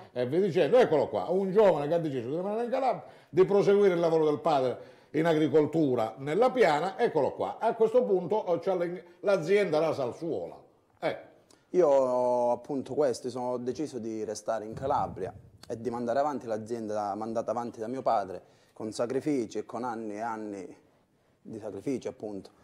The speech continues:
Speaker 2: Purtroppo in una notte è stato tutto distrutto,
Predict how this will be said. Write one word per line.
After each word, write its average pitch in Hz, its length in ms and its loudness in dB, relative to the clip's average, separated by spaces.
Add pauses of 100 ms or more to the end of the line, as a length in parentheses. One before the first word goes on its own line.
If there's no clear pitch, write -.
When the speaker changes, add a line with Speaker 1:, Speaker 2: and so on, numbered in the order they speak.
(380)
Speaker 2:
Purtroppo 190 420 2
in 165 80 0
una 175 140 0
notte 180 180 -2
è - 20 -6
stato 135 240 -4
tutto 135 440 -4
distrutto, 113 580 -6